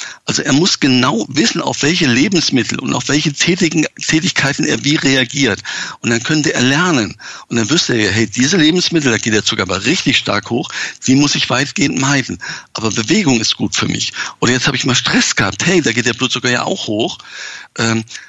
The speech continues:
dann könnte er richtig lernen und könnte seine Lebensweise danach ausrichten. Und ich gucke mir immer die Diabetesbüchlein an von den Diabetikern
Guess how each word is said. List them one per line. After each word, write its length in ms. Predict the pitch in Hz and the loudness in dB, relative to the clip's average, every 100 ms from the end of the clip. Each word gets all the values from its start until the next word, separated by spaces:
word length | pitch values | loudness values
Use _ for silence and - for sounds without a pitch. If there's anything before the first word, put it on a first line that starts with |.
| - | -6
dann 180 | 104 117 | -2 0
könnte 280 | - 139 147 | 0 0 2
er 260 | 143 110 | 0 0
richtig 380 | 139 214 - 190 | 0 0 -2 0
lernen 340 | 123 117 135 156 | 2 2 2 0
und 180 | 135 | -2
könnte 240 | 127 127 135 | -2 -2 0
seine 280 | 123 117 127 | 0 0 2
Lebensweise 600 | 113 117 139 - 113 117 | 0 0 -2 0 -2 -2
danach 280 | 120 117 - | -2 -2 -2
ausrichten. 640 | - 117 - 98 - 120 - - - - - | -2 -2 -2 -4 -2 -4 -4 -10 -10 -10 -2
Und 100 | 113 | 0
ich 100 | - | 0
gucke 180 | 135 | -2
mir 60 | 135 | 0
immer 220 | 135 131 | 2 2
die 140 | 117 123 | 0 -2
Diabetesbüchlein 1080 | - 117 120 135 - - - 127 131 117 | 2 0 2 0 0 -2 0 0 0 0
an 160 | 98 85 | 0 -2
von 160 | 127 | 2
den 100 | 120 | 2
Diabetikern 720 | 107 117 107 120 117 147 139 | 2 2 2 0 0 2 0